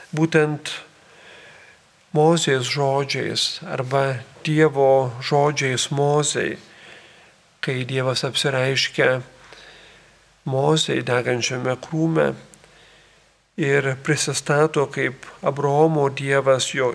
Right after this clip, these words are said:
Izaoko Dievas ir Jokūbo Dievas, asmenų, kurie seniai jau apleidė ir šį pasaulį Dievas,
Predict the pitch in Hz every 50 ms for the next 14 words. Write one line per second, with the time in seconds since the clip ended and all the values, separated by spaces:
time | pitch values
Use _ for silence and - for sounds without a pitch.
0 | - - - 160 151 139 135 147 139 147 156 160 160 - 156 139 139 139 147 147
1 | 143 135 139 131 - - 147 135 139 135 131 127 127 - - 180 165 147 139 131
2 | 131 127 - 131 127 131 127 123 123 117 - - - - - - _ - - -
3 | - - - - - - - - - 147 143 - - 151 147 147 147 156 160 160
4 | 160 - 151 139 143 143 143 143 139 135 - - 143 135 143 160 170 165 156 139
5 | 127 123 117 - - 135 127 135 143 135 135 135 127 127 120 - - 151 147 -
6 | 139 127 - - - 143 147 156 160 160 139 135 127 123 - 139 131 131 131 123
7 | 123 117 - - - -